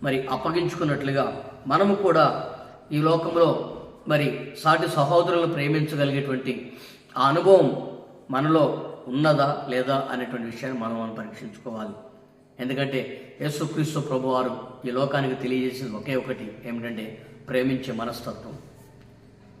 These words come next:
ఎటువంటి వారినైనా కూడా ప్రేమించి ఆదరించి అప్పుని చేర్చుకునేటువంటి ఒక ఉన్నతమైనటువంటి మంచి మనస్తత్వం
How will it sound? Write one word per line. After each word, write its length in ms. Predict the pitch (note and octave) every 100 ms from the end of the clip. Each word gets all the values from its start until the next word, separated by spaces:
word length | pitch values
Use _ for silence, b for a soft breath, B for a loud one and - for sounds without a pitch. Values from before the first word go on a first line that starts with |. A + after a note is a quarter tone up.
| - -
ఎటువంటి 360 | C#3+ F#3 F#3 F3
వారినైనా 440 | E3 E3 D#3+ D#3
కూడా 180 | D3+ C#3+
ప్రేమించి 600 | C#3+ C#3 D3 C#3+ C#3+ C3+
ఆదరించి 520 | A2+ C3 C3+ C3+ C3+
అప్పుని 280 | A2+ - C3
చేర్చుకునేటువంటి 600 | B2+ A2+ - A#2+ A#2+ A#2
ఒక 120 | A2+
ఉన్నతమైనటువంటి 680 | G#2+ B2+ B2+ C3 A#2+ A#2 A2
మంచి 200 | A2 A2
మనస్తత్వం 600 | A2 B2 - A#2 G#2+ G#2+